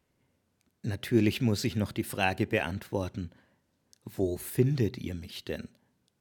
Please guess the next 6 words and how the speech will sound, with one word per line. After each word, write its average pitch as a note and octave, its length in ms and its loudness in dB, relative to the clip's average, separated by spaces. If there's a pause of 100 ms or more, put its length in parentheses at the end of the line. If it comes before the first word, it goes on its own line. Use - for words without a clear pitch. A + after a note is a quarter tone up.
(320)
Die - 180 -8
Homepage G2 580 0 (240)
findet A#2 500 -2
ihr A#2 200 -2
unter A2 380 -2 (480)
einundzwanzig F#2 1400 -2